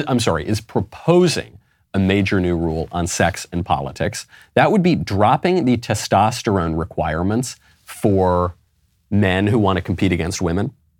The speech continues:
So there are men who want to, who identify as women, they play in the girls' league. And as of now, there are certain requirements that they not have testosterone above a certain threshold.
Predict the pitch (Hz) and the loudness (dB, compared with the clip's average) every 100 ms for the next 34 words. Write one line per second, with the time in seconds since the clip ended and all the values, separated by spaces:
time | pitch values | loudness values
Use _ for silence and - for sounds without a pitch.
0 | _ _ _ _ _ _ - 123 110 120 | _ _ _ _ _ _ -4 0 4 4
1 | 143 95 117 - _ _ _ _ _ _ | 2 0 -4 -8 _ _ _ _ _ _
2 | _ - 117 107 110 - 123 101 101 139 | _ -2 2 2 0 0 0 2 2 2
3 | 151 117 101 87 85 - 104 98 90 - | 2 2 -2 -2 -4 0 0 0 -2 -4
4 | 104 101 95 85 65 67 - _ - _ | 0 0 0 -4 -8 -12 -16 _ -20 _
5 | - 95 90 113 131 165 135 95 92 98 | -6 -4 0 2 2 2 2 2 0 0
6 | 98 - 117 107 104 104 101 95 - 147 | -2 -2 0 2 0 -2 -4 -4 0 2
7 | 98 80 92 131 95 90 95 120 - 107 | 0 -2 -4 -4 -2 0 0 0 0 -2
8 | 92 - - 104 113 113 110 101 90 85 | -2 -6 -4 0 0 0 0 0 0 0
9 | 87 90 85 - 95 64 85 98 90 - | 0 0 0 -4 -4 -4 -2 0 0 -4
10 | - - | -12 -16